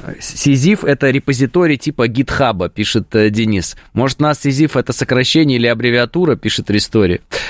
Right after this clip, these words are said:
«Репозиторий — это где коды всякие готовые хранятся, типа люди работают в стол», пишет, э, Глеб.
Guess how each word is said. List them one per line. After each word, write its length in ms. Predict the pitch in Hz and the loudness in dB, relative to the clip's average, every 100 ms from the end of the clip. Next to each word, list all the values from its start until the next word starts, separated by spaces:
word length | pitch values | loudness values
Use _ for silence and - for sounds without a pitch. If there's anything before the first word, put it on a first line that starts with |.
| - | -4
«Репозиторий — 720 | 107 135 160 160 170 214 180 | -2 2 2 2 2 2 2
это 160 | 135 131 | 0 -2
где 180 | 123 135 | -2 -2
коды 280 | 190 190 160 | 0 0 0
всякие 420 | 151 139 135 117 | 0 0 0 0
готовые 480 | 123 - 120 110 104 | 0 2 2 2 2
хранятся, 540 | 117 110 110 104 92 | 0 2 0 -2 -2
типа 260 | - - 117 | -2 2 2
люди 260 | 139 135 | 2 2
работают 560 | 117 113 123 120 113 - | 2 2 2 0 0 -2
в 60 | |
стол», 300 | - - 95 | -4 2 0
пишет, 440 | - 107 - 104 - - - - | 0 -2 0 -2 -6 -20 -14 0
э, 200 | 113 113 | 2 2
Глеб. 480 | 123 143 127 - | 2 2 2 0